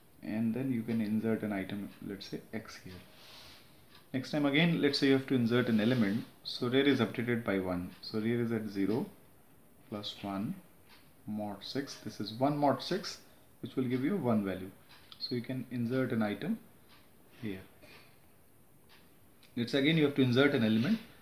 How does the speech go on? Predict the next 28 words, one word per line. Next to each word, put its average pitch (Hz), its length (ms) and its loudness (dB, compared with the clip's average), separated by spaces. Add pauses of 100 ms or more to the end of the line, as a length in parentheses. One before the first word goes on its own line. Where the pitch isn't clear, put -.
(440)
so - 140 -2
it 127 80 2
is 131 80 6
updated 127 400 4
by 110 100 6
one. 95 280 0 (1500)
How? 123 180 -6 (580)
One 127 280 0
plus 123 320 -2
one 123 340 0 (260)
mod 110 380 -4
six, - 560 -10 (1080)
which 127 120 -8
is 113 120 -2
giving 123 260 4
us 214 240 0
two. 98 220 -4 (540)
So - 160 -8
you 120 80 -4
can 117 160 -2
insert 117 300 2
an 113 100 2
item 107 300 0
Z 104 180 -2
here 98 300 -4
at 165 60 -6 (280)
two 110 100 -4
position. 95 560 -12